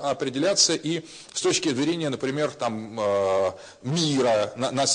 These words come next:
на-, принципа равенства, принципа родства. То есть это будет такой мускулиноид, мускулиноидный тип, который не обязательно, э, ф-, имеет фиксированные, фиксированные свойства. Мускулиноид и феминоид —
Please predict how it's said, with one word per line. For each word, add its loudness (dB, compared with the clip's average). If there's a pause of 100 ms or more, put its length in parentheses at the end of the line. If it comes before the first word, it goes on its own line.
на-, -2
принципа -2
равенства, 2 (300)
принципа 2
родства. 2 (220)
То -2
есть -2
это 2
будет -4
такой 2 (180)
мускулиноид, 2
мускулиноидный -2
тип, -6
который 0
не 2
обязательно, 2 (180)
э, 2
ф-, -6
имеет -2
фиксированные, 0 (220)
фиксированные 0
свойства. -2
Мускулиноид 0
и -4
феминоид — 0